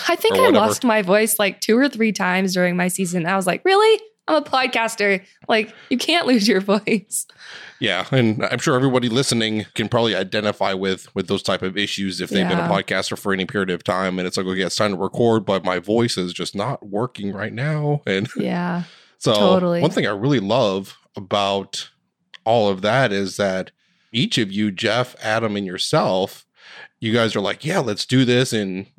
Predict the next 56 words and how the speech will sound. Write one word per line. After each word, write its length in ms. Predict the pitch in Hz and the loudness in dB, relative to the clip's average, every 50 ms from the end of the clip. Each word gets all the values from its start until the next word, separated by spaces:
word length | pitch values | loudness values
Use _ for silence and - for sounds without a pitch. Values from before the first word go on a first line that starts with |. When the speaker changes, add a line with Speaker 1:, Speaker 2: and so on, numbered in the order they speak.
| - - | -4 -2
Speaker 2:
uh, 120 | 95 98 95 | -2 -2 -2
you 80 | 92 92 | -4 -4
get 160 | 98 101 90 | -6 -4 -2
in 160 | 95 117 143 | -2 0 0
there 180 | 143 135 131 127 | 0 2 2 0
and 120 | 120 107 | 0 -2
you 100 | 95 87 | -4 -8
work 280 | 82 87 113 139 127 - | -6 -2 -2 -2 -2 -2
stuff 360 | - - 113 113 123 - - | -4 -2 0 0 0 -2 -2
and 320 | 95 87 85 85 85 82 - _ _ _ _ | -4 -4 -4 -6 -8 -10 -12 _ _ _ _
you're, 140 | - 104 95 | -10 -10 -8
you're 140 | 85 95 101 | -6 -6 -6
trying 340 | - - 110 113 131 127 110 | -6 -4 -2 0 0 0 0
a 40 | 107 | 0
lot 140 | 113 110 | 0 0
of 80 | 104 98 | -2 -4
different 240 | 95 - - 87 - | -8 -8 -10 -8 -6
things 220 | 104 98 92 87 | -4 -4 -4 -2
out. 420 | 101 127 160 120 92 104 107 - - _ _ _ _ - - _ _ _ _ _ _ _ - | -2 0 0 0 -2 -2 -6 -10 -14 _ _ _ _ -20 -20 _ _ _ _ _ _ _ -2
And 180 | 110 117 113 | 0 0 2
then 440 | 120 117 117 113 113 110 110 110 110 - _ | 2 2 2 2 2 2 0 -2 -4 -4 _
you 160 | 113 113 120 | -6 -4 -2
guys 240 | 127 151 135 131 117 | 0 0 0 0 0
come 160 | - 123 117 | 0 -2 -2
to 100 | - 120 | 0 0
the 100 | 104 101 | 0 0
realization, 720 | 104 120 123 107 98 110 147 170 185 - 123 110 104 - - _ _ _ _ - | 2 2 2 2 2 2 2 0 0 0 0 0 -2 -2 -6 _ _ _ _ -4
"Okay, 360 | 160 170 - - - 120 113 | -4 -4 -4 -2 0 0 0
we 160 | 110 104 117 143 | 0 0 0 0
need 160 | 202 262 233 | 2 2 2
to 100 | 135 113 | 2 2
make 200 | 113 117 131 131 | 2 2 0 0
some 180 | - 110 98 92 | -2 -4 -4 -4
shifts. 400 | - - - - 131 139 - - | -4 -4 -2 -2 -2 -2 -2 -4
We 80 | 110 101 | -6 -6
need 100 | 101 98 | -4 -4
to 40 | 95 | -4
make 100 | 98 95 | -6 -6
some 140 | - 82 78 | -8 -8 -10
adjustments. 540 | 82 85 101 131 143 - - 127 120 113 - | -8 -4 -2 -2 0 0 -2 -2 -2 -2 -2
This 180 | - 110 107 - | -4 -4 -4 -4
isn't 220 | 104 92 95 196 190 | -4 -2 0 0 0
Speaker 1:
Mm-hmm. 80 | 175 170 | 2 0
Speaker 2:
working 320 | 123 202 156 120 113 107 | 0 0 0 -2 -2 -2
like 200 | 98 101 95 - | 0 -2 -2 -4
we 80 | 90 87 | -6 -12
thought 280 | - - 113 113 117 | -6 -2 -2 -2 -2
it 80 | 113 95 | -2 -4
would 240 | 98 101 92 92 90 | -6 -6 -6 -6 -4
work. 260 | 110 113 120 117 - | -4 -4 -4 -4 -8
And 80 | 92 90 | -10 -8
let's 180 | 92 85 - - | -8 -8 -8 -4
try 180 | - 110 101 | -2 0 0
to 80 | 98 95 | 0 -2
do 140 | 92 95 92 | -4 -6 -4
this." 360 | 85 110 131 143 - - - | 0 0 0 0 0 -2 -6